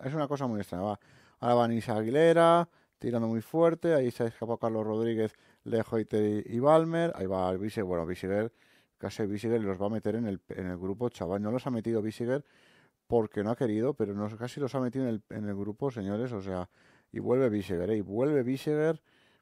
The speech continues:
vuelve Biesiger. Pero bueno, aquí Valverde sigue aguantando. Estamos a, a quince segunditos de ellos. Estamos en la, en una distancia perfecta para hacer esto, ¿vale?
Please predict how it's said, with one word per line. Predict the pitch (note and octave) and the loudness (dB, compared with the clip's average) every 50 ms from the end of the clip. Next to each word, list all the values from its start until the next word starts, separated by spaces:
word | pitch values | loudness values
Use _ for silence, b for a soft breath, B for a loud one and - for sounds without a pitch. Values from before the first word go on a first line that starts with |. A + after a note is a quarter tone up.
| b | b
vuelve | - A#2 A#2 B2 C3+ C#3+ C#3+ C3+ | -12 -4 -2 0 2 4 4 4
Biesiger. | B2 A2+ G#2 G2+ A2 G2 F#2+ G2+ G2 | 2 0 0 -2 -2 -2 0 0 -2
Pero | - - G#2+ G#2+ | -2 -2 -2 0
bueno, | G#2+ G#2 G2+ | 0 0 -2
aquí | G#2 - - B2 | -2 -2 -2 0
Valverde | A2+ G#2+ G#2+ G#2+ B2+ B2+ B2+ B2+ B2+ | 0 0 2 2 0 2 2 0 0
sigue | A#2 - A2+ | -2 -2 -4
aguantando. | G#2+ G#2 G#2+ G#2+ G#2 G2 - C3+ C#3 C#3 C#3 C#3+ C#3+ D3 D3+ D3+ b b b b b b b b | -4 -4 -4 -6 -4 0 0 0 2 2 2 2 2 2 2 0 b b b b b b b b
Estamos | b - A#2 A#2 A2+ - | b -6 -4 -4 -2 -2
a, | A#2+ G#2+ - | -4 -6 -6
a | - G2 G#2+ G2+ G2 G2 G2+ G2+ G2 G2 G2 F#2+ F#2 F#2 F#2+ F#2 F#2+ G2 - _ | -6 -4 -2 -2 -2 -2 -2 -2 -2 -2 -2 -2 -4 -4 -4 -6 -6 -8 -10 _
quince | - B2+ B2 - C3+ | -6 -6 -4 -4 -4
segunditos | A#2+ - B2 G#2+ A2 A#2 B2 A#2 - A2+ G#2+ | -4 -2 -4 -4 -2 -4 -4 -2 -2 -2 0
de | G2+ A2 A#2 | 0 0 0
ellos. | B2 C3 C#3+ D3+ D#3+ - b b b b b b b | 2 2 0 0 0 -2 b b b b b b b
Estamos | b - A2 A#2+ B2+ B2 | b -4 -2 -2 0 0
en | B2+ A2+ A2+ | 0 0 0
la, | A#2 G#2+ | 0 -2
en | - - A2+ | -2 -4 -2
una | B2 C3+ | -2 0
distancia | C3+ B2+ - - C3 B2+ - B2 G2 F#2+ - _ _ | 0 0 -2 -4 -4 -2 -2 -2 -2 -4 -6 _ _
perfecta | - A2+ A2 A2 G#2+ - - C#3+ D3+ - _ - A2 G2+ | 2 4 4 2 0 -2 -2 -2 -2 -2 _ -4 -2 0
para | G#2 G#2+ G#2 | 2 2 2
hacer | G2+ - C3+ C3 A2+ | 0 0 0 0 2
esto, | A2 A2 - - C#3+ E3+ A3+ - _ _ _ _ _ _ _ _ | 0 -2 -2 -2 -4 -4 -4 -8 _ _ _ _ _ _ _ _
¿vale? | - A2 G2+ G2 G2 G2+ A2+ C3+ - | -12 -8 -2 0 0 2 2 0 -2